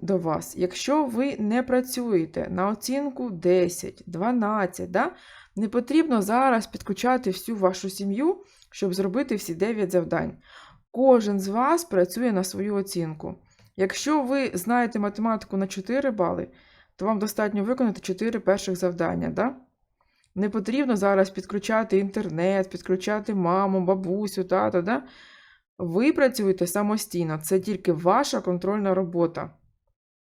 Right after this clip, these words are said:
Тому що, ну, я не знаю, що робити потім з тими роботами, де учень працює в школі на чотири-п'ять, а контрольну роботу здає на два, на дванадцять балів. Да? Ви розумієте, що я не можу поставити таку оцінку, і, звісно, що не буду ставити таку оцінку.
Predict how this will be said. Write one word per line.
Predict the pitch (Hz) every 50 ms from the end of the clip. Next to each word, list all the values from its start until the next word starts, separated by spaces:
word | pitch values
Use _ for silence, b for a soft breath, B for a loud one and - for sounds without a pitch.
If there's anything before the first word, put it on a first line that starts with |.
| _ _ _ _ _ _ _ -
Тому | 208 208 233 247
що, | 247 247 233 220
ну, | 233 240 233 214 190 180
я | 180 208 233
не | 247 262
знаю, | 254 247 247 220 214
що | - - 208
робити | 196 196 185 190 185 180 190
потім | 190 190 190 190 185
з | 185
тими | - - 196 185 185
роботами, | 190 190 185 247 294 294 285 240 196 175 170 170 B B B B B B -
де | 165 185 202 196
учень | 190 175 208 208 202 - 202 190 185
працює | 175 180 190 190 - 196 190 185
в | 185
школі | 185 - - 185 185 180
на | 175 180
чотири-п'ять, | 180 - 190 190 190 190 185 196 190 233 247 269 285 277 - - B B B B B B B
а | - 170 175
контрольну | 175 185 185 170 196 202 202 190 190
роботу | 185 180 175 220 254 262 254 190
здає | 185 156 165 185 202
на | 190 180
два, | 175 165 165 180 175 185 - -
на | 180 180
дванадцять | 175 160 175 190 190 185 165
балів. | 151 160 156 151 151 151 156 160
Да? | 151 185 247 269 - B B B B B -
Ви | 170 175
розумієте, | 180 185 180 202 220 277 302 - 220
що | 185 - 175
я | 180
не | 185 196
можу | 190 175 165 147 156
поставити | 156 160 151 - - 156 156 156 156 -
таку | - 160 156 - 160
оцінку, | 165 160 - 233 233 214 -
і, | - -
звісно, | 156 156 185 202 - 185
що | 175 185 175
не | 180
буду | 185 156 160 156 151 156
ставити | 156 - - 156 160 156 156 156
таку | - 151 - - 160
оцінку. | 160 156 - 208 208 196 185 - -